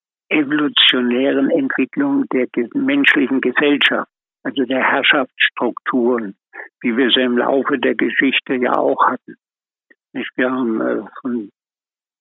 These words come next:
also die, meinetwegen die Jäger und Sammler, da gab's keine Herrschaft,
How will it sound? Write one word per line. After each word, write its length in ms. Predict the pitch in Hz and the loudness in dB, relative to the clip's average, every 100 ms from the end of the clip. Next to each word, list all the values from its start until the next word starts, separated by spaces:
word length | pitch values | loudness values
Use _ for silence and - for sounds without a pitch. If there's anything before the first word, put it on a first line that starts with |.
| _ _ - - - 135 | _ _ -6 -6 -4 -6
also 240 | 117 127 - | -6 -4 -4
die, 200 | 113 113 - - _ _ _ _ | -4 -6 -12 -20 _ _ _ _
meinetwegen 680 | 131 127 123 120 120 120 110 | -6 -2 -2 0 0 0 0
die 160 | - 110 | -2 -2
Jäger 340 | 113 120 131 | 0 2 0
und 180 | 117 - | 0 0
Sammler, 440 | 127 120 123 120 | 0 0 0 0
da 120 | 131 123 | -2 -6
gab's 300 | 127 - - | -6 -2 0
keine 320 | - 120 117 117 | 2 0 -2 0
Herrschaft, 540 | 113 110 - 104 | 0 2 0 0